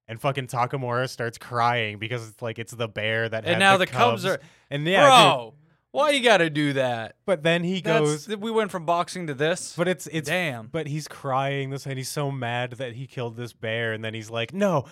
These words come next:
Speaker 1: we have to eat it. That's the only way to honor its memory is eat every last bit." And he's bawling his eyes out while shoving this, like, bear stew in his mouth. Hajime no Ippo's funny is what I'm getting at. Like, it, it
Speaker 2: Well,
Speaker 1: is a
Speaker 2: yeah,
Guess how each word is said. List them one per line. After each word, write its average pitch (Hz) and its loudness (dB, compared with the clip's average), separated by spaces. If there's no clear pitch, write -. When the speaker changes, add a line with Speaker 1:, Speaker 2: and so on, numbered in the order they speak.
Speaker 1:
we 190 2
have 175 2
to 175 -4
eat 151 -2
it. 117 -2
That's - -4
the 196 -4
only 190 2
way 165 2
to 151 2
honor 151 0
its 143 0
memory 127 0
is 127 -6
eat 170 -6
every 165 -2
last 147 0
bit." 135 -4
And 120 -10
he's 123 -10
bawling 151 2
his 139 -4
eyes 131 -2
out 113 -2
while 127 0
shoving 135 0
this, 139 -4
like, 123 -4
bear 123 -2
stew 127 -6
in 120 -6
his 107 -10
mouth. 107 -8
Hajime 202 0
no 202 2
Ippo's 170 0
funny 117 -2
is 104 -6
what 110 -2
I'm 104 -6
getting 95 -8
at. 95 -10
Like, 98 -10
it, 120 -8
it 147 -2
Speaker 2:
Well, 165 2
Speaker 1:
is 147 0
a 151 -6
Speaker 2:
yeah, 185 0